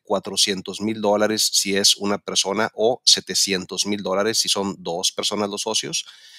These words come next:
Y, y esa es la primera etapa de formación de los vehículos y convencer a estos comúnmente entre quince, veinte inversionistas,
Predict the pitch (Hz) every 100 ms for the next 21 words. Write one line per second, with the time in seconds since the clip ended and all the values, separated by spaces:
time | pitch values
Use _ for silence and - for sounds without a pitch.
0 | - - _ 135 131 127 127 139 127 135
1 | 139 127 113 110 110 - 101 - 104 101
2 | - 92 - 104 98 90 110 127 - 120
3 | 117 101 - 92 92 90 110 107 95 98
4 | 98 - 110 - - 107 113 117 110 101
5 | - - 113 120 113 117 110 101 107 104
6 | 107 101 92 - 95 107 110 - 120 -